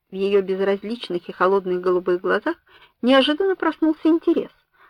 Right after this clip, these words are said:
Она еще раз внимательно осмотрела меня с головы до ног. На ее пухлых красных губах возникла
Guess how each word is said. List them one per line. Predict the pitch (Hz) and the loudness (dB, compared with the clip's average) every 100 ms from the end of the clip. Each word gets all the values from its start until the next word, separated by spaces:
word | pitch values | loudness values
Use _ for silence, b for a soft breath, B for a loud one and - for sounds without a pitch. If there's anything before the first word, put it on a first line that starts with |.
| b | b
Она | 208 220 | -2 2
еще | 240 262 - 392 | 2 2 2 4
раз | 226 | 4
внимательно | 180 190 190 185 180 175 214 | 2 -2 0 -2 -2 -4 -6
осмотрела | - 196 - 294 302 | -6 -6 -2 0 2
меня | 311 311 302 | 2 2 0
с | |
головы | 220 202 196 240 | 0 2 2 2
до | 277 | 2
ног. | 311 196 - _ _ _ _ | 2 0 -8 _ _ _ _
На | 185 | -4
ее | 202 208 214 | -2 0 0
пухлых | 226 269 262 180 175 | -2 -4 -4 -4 -6
красных | - 208 - 165 180 | -4 -6 -4 -6 -6
губах | 208 226 - B B B B - | -2 0 -2 B B B B 0
возникла | 208 233 247 302 277 254 247 | 4 4 4 2 6 6 6